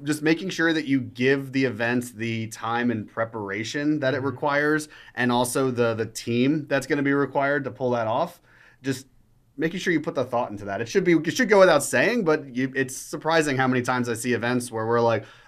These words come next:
Speaker 1: "Oh, we're having a wedding of six hundred people and there's not a wedding planner." Okay, sure. We'll figure it out as we go along. You know, like, it's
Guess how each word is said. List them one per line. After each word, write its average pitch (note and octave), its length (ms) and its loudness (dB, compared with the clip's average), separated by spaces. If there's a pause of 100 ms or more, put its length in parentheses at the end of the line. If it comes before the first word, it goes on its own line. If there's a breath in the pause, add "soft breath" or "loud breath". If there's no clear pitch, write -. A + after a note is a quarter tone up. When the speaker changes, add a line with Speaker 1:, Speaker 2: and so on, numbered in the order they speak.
Speaker 1:
"Oh, G3+ 220 2
we're B2+ 280 2
having D#3+ 480 0
a C#3+ 200 0
wedding D3 360 2
of A2 140 -4
six C#3+ 220 -8
hundred C3 260 0
people C#3 280 -2
and A2 80 -4
there's A2+ 160 -4
not B2+ 140 0
a G#2+ 60 -2
wedding A#2+ 320 -2
planner." G#3 400 -4 (920 soft breath)
Okay, B3 500 4
sure. B3+ 480 0
We'll E3+ 280 2
figure F3+ 300 0
it D3+ 100 6
out D3+ 120 4
as D3+ 80 0
we D3 60 0
go C#3 160 6
along. D3+ 280 4
You E3 80 4
know, F3+ 140 8
like, D#3+ 220 6
it's F3 320 -2